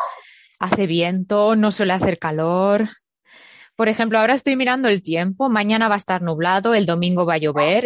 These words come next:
el lunes va a llover. <laughs> Martes y miércoles hace sol, pero luego otra vez jueves, viernes va a llover.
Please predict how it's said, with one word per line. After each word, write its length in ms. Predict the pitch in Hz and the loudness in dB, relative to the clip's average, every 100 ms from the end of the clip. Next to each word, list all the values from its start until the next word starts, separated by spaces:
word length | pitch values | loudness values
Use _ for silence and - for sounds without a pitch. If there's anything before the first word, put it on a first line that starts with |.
| 226 | 0
el 120 | 180 | 0
lunes 320 | 175 185 185 | 0 0 0
va 60 | 175 | 0
a 40 | |
llover. 360 | 170 156 147 233 - 269 - | 0 -2 0 0 0 -4 -2
<laughs> 240 | 311 330 - - - - - - | -2 -2 -4 -6 -6 -10 -14 -12
Martes 360 | - 254 269 285 | -2 0 0 0
y 80 | 262 | 0
miércoles 440 | 233 220 208 202 | -2 0 0 0
hace 260 | 208 196 185 | -2 -2 -2
sol, 280 | 190 196 233 | 0 0 0
pero 120 | 208 | 0
luego 160 | 196 208 | 2 2
otra 160 | 202 | 4
vez 120 | 196 196 | 2 2
jueves, 360 | 202 208 214 | 2 2 2
viernes 360 | 196 190 190 190 | 0 0 0 -2
va 80 | 180 | 0
a 40 | |
llover. 540 | 170 156 165 185 269 | 0 0 0 2 0